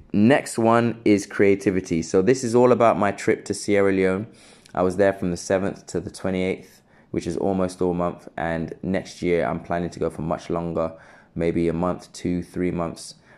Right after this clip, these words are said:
um, because there's so much I did in the, in the, in the,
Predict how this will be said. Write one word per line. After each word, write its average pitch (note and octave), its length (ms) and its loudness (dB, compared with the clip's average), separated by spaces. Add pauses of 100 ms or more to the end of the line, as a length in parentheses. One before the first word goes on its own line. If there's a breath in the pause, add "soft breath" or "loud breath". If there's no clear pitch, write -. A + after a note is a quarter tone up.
(120)
um, D#2+ 220 -4
because E2+ 220 -4
there's F2 160 -2
so G#2 160 0
much G2+ 240 -2
I F2 80 0
did F2+ 240 0
in E2+ 160 -2
the, E2+ 260 -4
in E2 160 -4
the, D#2+ 400 -4
in E2+ 80 -6
the, D#2+ 120 -6